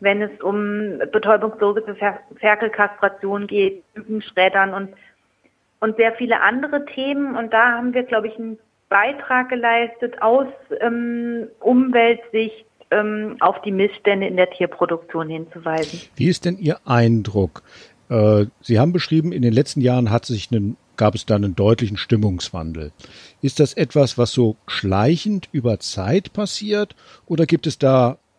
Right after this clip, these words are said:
Speaker 2: bestimmte Wendepunkte, Ereignisse oder eine Phase, wo etwas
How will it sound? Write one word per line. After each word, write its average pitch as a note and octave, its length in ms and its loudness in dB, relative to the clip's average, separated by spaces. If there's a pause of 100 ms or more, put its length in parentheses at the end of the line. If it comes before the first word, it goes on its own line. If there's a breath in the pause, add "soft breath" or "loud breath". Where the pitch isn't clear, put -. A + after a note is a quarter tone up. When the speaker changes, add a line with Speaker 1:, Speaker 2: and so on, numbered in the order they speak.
Speaker 2:
bestimmte C3 400 -2
Wendepunkte, G#2+ 760 0 (140)
Ereignisse A#2 1300 2
oder G#2+ 420 -2 (300 soft breath)
eine C#3 80 -4
Phase, A#2 500 2
wo A#2 160 0
etwas A#2+ 360 -4